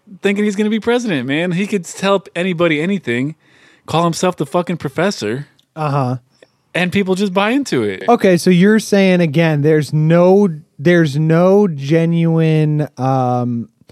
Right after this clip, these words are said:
Speaker 2: there's nothing real to this. There's nothing tangible. You're saying this is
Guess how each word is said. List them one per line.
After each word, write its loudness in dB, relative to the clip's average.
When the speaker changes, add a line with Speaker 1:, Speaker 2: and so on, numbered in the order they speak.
Speaker 2:
there's 2
nothing 2
real 4
to -8
this. -12
There's 0
nothing 0
tangible. 0
You're 2
saying -2
this -4
is -10